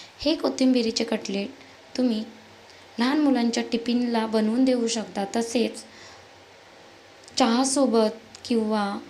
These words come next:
संध्याकाळचा स्नॅक म्हणूनसुद्धा बनवून देऊ शकता. अप्रतिम चवीचे होते. चला तर मग लगेचच रेसिपीला सुरुवात करूया. तर इथे मी एक वाटी कोथिंबीर घेतलेली आहे. कोथिंबीर पहिली स्वच्छ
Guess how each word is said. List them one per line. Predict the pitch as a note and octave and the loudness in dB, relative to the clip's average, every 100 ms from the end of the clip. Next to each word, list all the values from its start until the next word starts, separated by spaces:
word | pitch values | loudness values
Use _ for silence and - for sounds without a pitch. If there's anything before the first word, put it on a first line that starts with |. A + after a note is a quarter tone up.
| - - - - | -20 -20 -20 -6
संध्याकाळचा | B3+ A3+ A#3 C4 C#4 C4+ C4+ | 0 2 4 2 0 0 -2
स्नॅक | C4+ A#3+ G#3 G#3 | -2 -2 -2 0
म्हणूनसुद्धा | A3+ G#3+ A3 A3 A#3 F#3+ G#3 A#3 C4+ - - - - - - - | 0 0 -2 -2 -6 -2 -2 -2 -6 -12 -18 -20 -20 -20 -20 -8
बनवून | B3+ A3+ G#3+ A#3 | 0 2 4 4
देऊ | A3+ G#3+ G#3 | 4 2 0
शकता. | - G3+ - G#3 B3+ - - - - | 0 -2 -4 -4 -4 -10 -20 -8 0
अप्रतिम | A#3 C4+ C4 G#3 A3 A3+ | 2 2 0 -2 -2 -2
चवीचे | A#3+ A3+ G#3+ A3+ | -2 -2 -2 0
होते. | A3+ C4+ C4+ A3 - - - - | 2 0 0 -2 -2 -12 -20 -6
चला | C4+ C#4 C#4 | 0 0 0
तर | A3 | -2
मग | A3 A3+ | -2 -2
लगेचच | A#3+ A3+ G3+ - C4 A#3+ | -2 0 -2 -4 -4 -2
रेसिपीला | G3 - F#3+ F#3+ F#3 E4 - | -4 -6 -8 -4 -6 -6 -8
सुरुवात | - A3+ F#3 F#3 F#3 - | -2 0 0 -2 -6 -6
करूया. | G3+ - F3 - - - - | -4 -4 -6 -10 -18 -18 -6
तर | C#4 | -2
इथे | D4+ D4 D#4+ | -2 0 0
मी | D4+ B3+ B3+ - - - - | 2 2 0 -6 -16 -6 0
एक | C#4+ C#4+ | 2 4
वाटी | C#4+ - A3 G#3+ A3+ - - - - - - - | 2 2 -2 -2 -4 -10 -16 -20 -20 -20 -20 -8
कोथिंबीर | - A#3+ - B3+ C4 | -2 -2 2 2 4
घेतलेली | C4+ C4 A3+ G3+ | 2 2 0 0
आहे. | G3 G3 | 0 -2
कोथिंबीर | - A#3+ - C#4 C#4 | -2 -4 0 0 2
पहिली | B3+ A3+ G#3+ | 2 2 0
स्वच्छ | A3 C4 A#3 - - | -2 0 -2 -4 -4